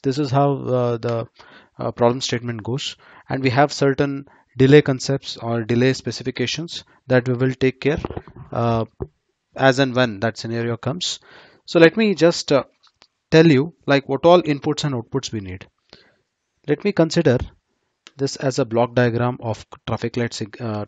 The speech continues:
traffic light controller system or, uh, whatever it is. We have three inputs. One is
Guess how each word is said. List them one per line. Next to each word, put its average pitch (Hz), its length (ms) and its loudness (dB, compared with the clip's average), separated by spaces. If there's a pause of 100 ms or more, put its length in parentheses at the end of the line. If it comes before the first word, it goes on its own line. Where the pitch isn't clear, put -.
traffic 113 440 -6
light 113 480 -4
controller 110 580 -6
system - 640 -12 (100)
or, 107 100 -14 (200)
uh, 117 160 -14 (320)
whatever 107 320 -10
it - 80 -14
is. - 260 -12 (960)
We 156 180 4
have 143 460 -2 (160)
three 185 280 2
inputs. - 520 -8 (2500)
One 139 240 2
is - 320 0